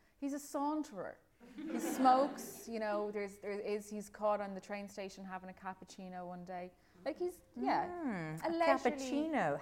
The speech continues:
Speaker 2: How two thousand and nine of him.
Speaker 1: <laughs> Um, he goes to the post office on the Saturday and he buys ten eighty-two cent stamps and airmail stickers.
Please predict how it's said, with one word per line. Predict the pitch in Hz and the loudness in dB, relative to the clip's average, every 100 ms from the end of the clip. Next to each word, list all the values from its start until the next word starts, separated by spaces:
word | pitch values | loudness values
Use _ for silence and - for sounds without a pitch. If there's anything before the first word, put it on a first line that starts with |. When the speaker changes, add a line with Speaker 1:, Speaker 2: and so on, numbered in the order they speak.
| - | 4
Speaker 2:
How | 240 240 | 6 6
two | 233 233 | 4 0
thousand | 226 233 220 | 2 4 4
and | 202 180 | 0 0
nine | 202 220 247 | -2 0 0
of | 196 | 0
him. | 208 226 214 226 | 0 0 0 0
Speaker 1:
<laughs> | 277 - - 311 311 - - 302 240 226 - - - - - 269 - 277 - | 0 0 2 4 4 2 0 -2 -4 -6 -8 -10 -12 -12 -8 -4 -4 -2 4
Um, | 220 226 220 202 | 6 6 4 0
he | 262 | 6
goes | 311 339 330 | 10 10 8
to | - | -2
the | |
post | 269 269 277 277 | 0 2 2 4
office | 269 254 233 | 2 2 -2
on | 226 | -4
the | 220 | -2
Saturday | - 220 208 185 | 2 4 4 0
and | |
he | 202 | -2
buys | 208 208 208 | 0 0 -2
ten | - 240 233 240 247 - _ _ - | -8 -4 -2 -2 -6 -12 _ _ -2
eighty-two | 220 214 208 - 208 | 0 0 -4 -6 -6
cent | 208 196 180 | -4 -4 -6
stamps | 185 - 160 135 - - - _ _ _ | -8 -4 -4 -4 -12 -20 -20 _ _ _
and | 190 185 180 180 - - _ | -2 -2 -2 -6 -12 -18 _
airmail | 190 190 190 170 | 0 0 2 -2
stickers. | 160 - 143 - - | -2 -8 -12 -12 -16